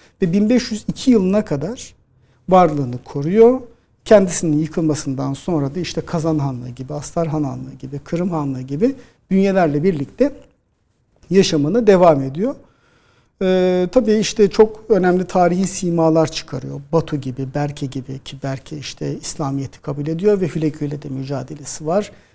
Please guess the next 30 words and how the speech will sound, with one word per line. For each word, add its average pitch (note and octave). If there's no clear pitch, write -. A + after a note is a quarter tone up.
Terek E3+
Irmağı'nda D#3
Hülegü'nün D#3
ordusunu D3+
yeniyor D3+
ve F#3+
hatta E3+
işte F3+
bir D3+
t-, E3
şeyin, D3+
t-, G#3
Memlük D#3
tarihçisinin D3+
kaydına D#3
göre D3+
işte -
muharebe D3
meydanını C#3
geziyor, D3
bakıyor C#3+
ki -
her C#3+
yerde C3
Moğol C#3
ölüleri C3
var, D3+
cesetler. D3+
Çok -
üzülüyor C3+